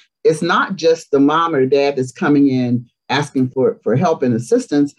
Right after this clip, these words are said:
You also need to understand the, the, the environment, the context from which they're, they're coming in order to provide these services. And we're saying in our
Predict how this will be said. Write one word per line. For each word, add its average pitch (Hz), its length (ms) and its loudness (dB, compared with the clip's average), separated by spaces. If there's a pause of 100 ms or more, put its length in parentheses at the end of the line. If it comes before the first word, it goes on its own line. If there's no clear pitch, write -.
(360)
You 175 220 0
also 233 320 0
need 175 200 -4
to - 180 -8
understand 175 840 -2
the, 123 280 0
the, 156 280 0
the 147 160 0
environment, 143 640 -2
the - 100 -4
context - 800 -4 (300)
from 160 180 0
which 170 240 -4
they're, 147 320 2
they're 139 180 2
coming 127 460 -2 (240)
in 160 140 0
order 170 280 0
to 175 140 -4
provide 143 400 0
these 135 220 0
services. 156 560 -2
And 156 180 2
we're 214 340 4 (260)
saying 165 580 -2
in 147 120 -2
our 135 240 -4